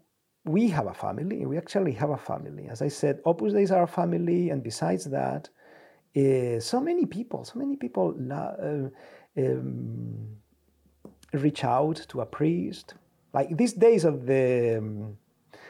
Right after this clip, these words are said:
lockdown, I have the opportunity to, to reconnect with other people in Australia, or even a friend called me from Italy,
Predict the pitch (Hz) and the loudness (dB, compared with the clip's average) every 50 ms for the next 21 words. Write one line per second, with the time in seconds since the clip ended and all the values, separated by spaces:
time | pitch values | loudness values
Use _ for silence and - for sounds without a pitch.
0 | - - 135 135 165 185 185 160 143 139 123 98 98 98 101 117 147 - - - | -6 2 4 6 6 6 6 4 4 2 2 2 0 -4 -6 -10 -16 -20 -20 -20
1 | - - - - _ _ - 139 143 143 131 156 170 156 147 143 135 - 131 127 | -20 -20 -20 -20 _ _ 2 2 4 4 4 2 2 4 4 2 2 2 2 -2
2 | 117 - - 185 185 180 170 147 165 151 139 - - - - 139 131 - - _ | 0 0 0 2 2 2 2 2 2 2 0 0 -6 -6 -4 -4 -4 -4 -8 _
3 | - 160 - 151 139 127 139 131 - 117 113 123 170 202 208 202 202 - - 180 | -14 -2 2 2 4 4 2 2 2 0 2 4 4 6 6 6 4 4 2 2
4 | 165 147 156 139 131 - - 175 160 156 - 170 180 180 175 175 175 - - - | 4 4 4 2 2 0 -2 -2 -2 0 2 2 4 4 4 2 0 -4 -12 -14
5 | - - 123 127 - - - - 165 160 165 165 160 165 165 160 165 160 160 165 | -10 -8 -8 -8 -10 -6 0 2 4 6 6 6 6 6 6 6 8 6 6 6
6 | 165 165 - - - - 139 156 175 185 175 151 - - - 156 156 147 - 160 | 4 2 -2 -8 -2 2 4 4 6 6 4 2 2 2 2 0 0 0 0 0
7 | 160 160 156 143 - - 143 131 131 135 151 147 - 165 160 156 156 156 147 147 | 0 0 0 -2 -2 -2 -2 -2 -2 -2 -2 0 2 4 4 6 6 6 6 6
8 | 147 151 151 151 151 151 151 | 6 6 4 4 2 2 0